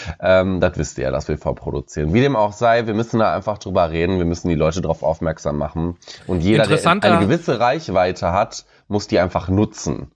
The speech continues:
Speaker 2: Interessanter, äh, ja, ich weiß gar nicht so genau, ob's ein Fact ist. Ich meine, das neulich gelesen zu haben, wo wir grad über Moria reden. Ich sagte ja,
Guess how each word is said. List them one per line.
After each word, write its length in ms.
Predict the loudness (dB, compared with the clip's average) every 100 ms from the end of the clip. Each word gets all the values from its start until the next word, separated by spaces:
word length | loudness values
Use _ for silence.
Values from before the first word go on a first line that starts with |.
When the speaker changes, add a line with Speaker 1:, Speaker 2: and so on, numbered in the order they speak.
| _
Speaker 2:
Interessanter, 1300 | -4 -4 -4 -2 0 2 4 4 0 0 2 2 0 -6 -8
äh, 80 | -4
ja, 180 | -2
ich 120 | -2 -2
weiß 160 | 0
gar 140 | 2 0
nicht 100 | 0
so 80 | -4
genau, 240 | 0 0
ob's 140 | 0 -4
ein 80 |
Fact 300 | -2 -2 -2
ist. 120 | -6 -6
Ich 120 | 0
meine, 240 | 0 2
das 160 | -2 0
neulich 280 | 0 0 -2
gelesen 380 | -2 -2 -4
zu 160 | -4 -2
haben, 340 | 2 0 -2 -8
wo 180 | -6 -6
wir 80 |
grad 280 | -2 -2 -2
über 160 | -2 0
Moria 400 | 0 0 0 0
reden. 280 | 2 0 -2
Ich 140 | -2
sagte 240 | -4 0
ja, 180 | 2 2